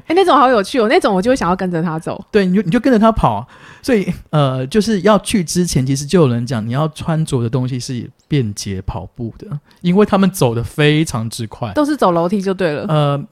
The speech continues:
Speaker 2: 不，应该说空间，平，平面的空间很大，他就跑很快。但他们楼跟楼之间就是走楼梯。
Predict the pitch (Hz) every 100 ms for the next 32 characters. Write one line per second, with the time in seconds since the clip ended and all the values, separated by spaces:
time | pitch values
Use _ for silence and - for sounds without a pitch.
0 | _ - 214 202 233 277 277 269 - 247
1 | 233 233 226 220 170 196 196 160 170 226
2 | 185 147 - 180 180 170 160 107 104 143
3 | 123 151 160 - 127 113 - 127 - _
4 | _ - 214 185 - - - - 208 185
5 | 147 139 147 196 202 170 139 139 156 147
6 | 147 139 143 156 147 107 104 107 - 117
7 | 123